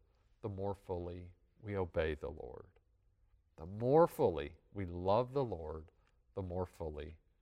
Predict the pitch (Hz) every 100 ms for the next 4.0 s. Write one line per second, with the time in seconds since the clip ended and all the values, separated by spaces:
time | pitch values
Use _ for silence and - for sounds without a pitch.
0 | _ _ 95 87 - 90 - 69 - 82
1 | - _ _ - 82 78 87 82 82 _
2 | _ _ _ _ _ _ _ _ _ -
3 | 107 - 87 80 78 78 - 82 82